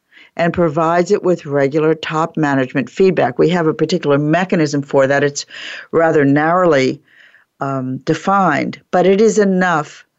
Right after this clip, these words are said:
to give the champion visibility and line of sight, but it is not overly, uh, l-, uh,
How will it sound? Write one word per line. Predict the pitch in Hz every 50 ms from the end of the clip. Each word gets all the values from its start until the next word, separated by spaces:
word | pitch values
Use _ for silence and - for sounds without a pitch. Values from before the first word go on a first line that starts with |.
| _ _ _ _ -
to | - 170
give | 160 139 - - 180 175 170 170 160 151 156 160
the | 156 151
champion | 151 - - 175 160 160 156 156 165 147 139 131 131 - -
visibility | - 143 160 139 139 131 123 143 165 160 170 180 175 190 190 185 190 - - -
and | - 180 180 175 180 180 170
line | 151 143 143 143 139
of | 139 139
sight, | - - - 175 160 143 131 107 - - _ _ _ _ _ _ _ - - 170 -
but | - 160 147 - -
it | 175 180 175 -
is | - 185 165 -
not | 175 165 165 170 170 180 190 233 - _ _ -
overly, | 165 165 175 165 160 165 151 143 139 135 135 143 143 139 _ _ - - - - - - - - - _ _ _ -
uh, | - 143 139 135 135
l-, | 135 143 147 - - -
uh, | 147 147